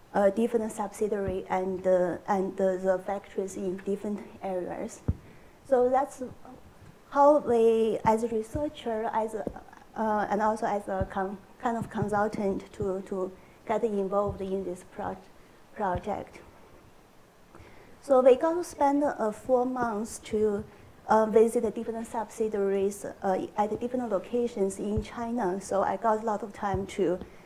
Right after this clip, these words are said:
talk with those managers and employees, uh, in the subsidiary, and we had a lot of interesting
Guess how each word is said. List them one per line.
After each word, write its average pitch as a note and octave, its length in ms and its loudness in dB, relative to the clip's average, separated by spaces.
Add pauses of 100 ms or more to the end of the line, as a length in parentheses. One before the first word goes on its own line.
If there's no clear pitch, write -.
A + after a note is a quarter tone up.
(180)
talk A3+ 260 -2
with G3 300 -2
those F#3+ 240 0
managers F#3+ 760 -4
and F3+ 160 -2
employees, F#3+ 760 -4 (600)
uh, G3 280 0
in G#3 200 -2
the F#3+ 120 0
subsidiary, F3+ 880 -2
and F#3+ 260 2 (120)
we F3+ 120 0
had F3+ 260 -4
a F#3+ 40 -2
lot F#3 220 -6
of F#3+ 140 -12
interesting F#3+ 600 -10